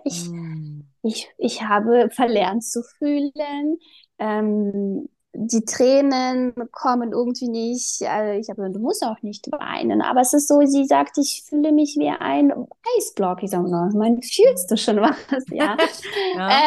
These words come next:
Speaker 1: Ähm, aber es ist halt so, die, es ist dieses, ähm, funktionierenden Modus und, ähm, Machermodus.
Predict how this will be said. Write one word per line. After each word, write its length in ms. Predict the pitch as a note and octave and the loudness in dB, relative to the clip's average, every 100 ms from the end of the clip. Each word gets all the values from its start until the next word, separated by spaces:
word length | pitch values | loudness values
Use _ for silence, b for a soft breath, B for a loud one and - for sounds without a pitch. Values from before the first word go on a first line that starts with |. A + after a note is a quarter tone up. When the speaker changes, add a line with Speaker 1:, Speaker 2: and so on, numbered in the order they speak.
| D#4 | 6
Speaker 1:
Ähm, 260 | D#4 D4+ - _ _ _ _ - | 4 0 -4 _ _ _ _ -4
aber 240 | A3+ C4 | -2 0
es 120 | C4 | -2
ist 160 | D4 D4 | -6 -2
halt 320 | C4+ B3+ B3+ | -2 -2 -4
so, 120 | C4+ | -4
die, 320 | C4 B3+ B3+ B3+ | -4 -2 -2 -2
es 200 | B3+ C4+ | -4 -8
ist 160 | - | -8
dieses, 280 | A#3+ A#3 A#3 | -6 -4 -4
ähm, 260 | - A3+ A3+ - _ | 2 4 4 -2 _
funktionierenden 960 | - A3+ A3 - G#3+ A3 C4 C#4+ C#4+ C#4 | 2 4 4 4 6 6 8 8 8 6
Modus 600 | C#4 C#4+ C#4+ D4+ D4+ - B B B B - | 6 4 2 0 -2 -8 B B B B 2
und, 500 | A#3 A#3 A3 G#3+ - | 6 6 4 0 -2
ähm, 280 | G3+ G#3 G3+ | 0 2 2
Machermodus. 1000 | G#3+ - D4+ C#4 C#4+ D4+ D#4 F4 - | 0 0 4 6 6 4 2 -2 -6